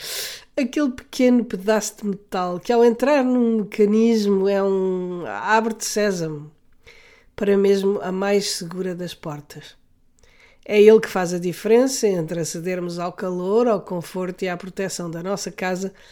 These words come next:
ou ficarmos lamentavelmente de fora, molhados e tiritando de frio. Com as mudanças que a tecnologia introduziu na nossa vida,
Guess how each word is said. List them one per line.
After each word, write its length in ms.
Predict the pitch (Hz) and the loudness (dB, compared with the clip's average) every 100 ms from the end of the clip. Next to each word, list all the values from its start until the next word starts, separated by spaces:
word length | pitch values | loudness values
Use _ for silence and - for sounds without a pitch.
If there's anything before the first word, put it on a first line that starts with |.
| - - _ | -20 -20 _
ou 60 | 202 | -2
ficarmos 500 | 233 226 214 214 202 | -2 2 4 4 2
lamentavelmente 1040 | 196 202 202 196 190 185 175 175 180 - | 0 2 0 0 -4 -2 -4 -4 -6 -10
de 80 | - | -18
fora, 400 | - 180 180 185 - _ _ _ _ | -12 -10 -8 -10 -14 _ _ _ _
molhados 640 | 254 226 214 180 180 170 - _ _ _ | 2 4 6 4 0 -6 -16 _ _ _
e 120 | - 202 | -8 -8
tiritando 720 | 208 202 180 165 185 175 165 | -4 -4 -4 -6 -8 -8 -10
de 80 | - | -16
frio. 400 | - - 170 139 _ _ _ _ _ _ _ _ _ _ _ _ _ _ _ _ _ - | -16 -10 -10 -10 _ _ _ _ _ _ _ _ _ _ _ _ _ _ _ _ _ 0
Com 100 | 294 | 4
as 100 | 294 | 6
mudanças 460 | 294 240 220 220 | 8 8 8 4
que 120 | - | 4
a 40 | 220 | 4
tecnologia 720 | 220 214 208 202 202 185 247 | 4 0 0 0 0 0 0
introduziu 580 | 247 196 180 170 202 220 | 0 -4 -8 -6 0 2
na 120 | 190 | 2
nossa 320 | 175 170 175 | -4 -6 -8
vida, 500 | 165 208 208 165 156 | -4 -4 -4 -6 -8